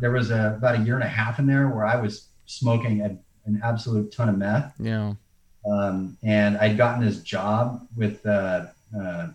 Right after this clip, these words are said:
Speaker 1: this absolute lunatic. Um, in fact, we used to, like, beat each other up. He was my boss. We'd, like, beat each other up anytime we, it's strange, but it was in an office building, and he had this office,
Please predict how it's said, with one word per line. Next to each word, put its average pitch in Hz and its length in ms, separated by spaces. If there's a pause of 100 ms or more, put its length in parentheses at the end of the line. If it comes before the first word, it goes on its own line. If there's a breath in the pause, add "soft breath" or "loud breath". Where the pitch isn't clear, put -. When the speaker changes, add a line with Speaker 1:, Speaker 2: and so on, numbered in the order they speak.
(160)
Speaker 1:
this - 340 (880 loud breath)
absolute 120 540
lunatic. 104 560 (680 soft breath)
Um, 104 640
in 107 120
fact, 113 300
we 147 60
used 147 120
to, 123 60
like, - 260
beat 107 160
each 117 160
other 98 260
up. 107 400 (240)
He 123 100
was 123 140
my 98 120
boss. 98 480
We'd, 139 160
like, 113 240
beat 110 160
each 117 180
other 107 240
up 113 160
anytime 117 560
we, 110 60 (120)
it's 120 340 (320)
strange, 95 580
but 117 280
it 135 60
was 139 140
in 139 60
an 131 80
office 156 400
building, 113 360
and 117 80
he 110 80
had 127 180
this 107 200
office, 117 500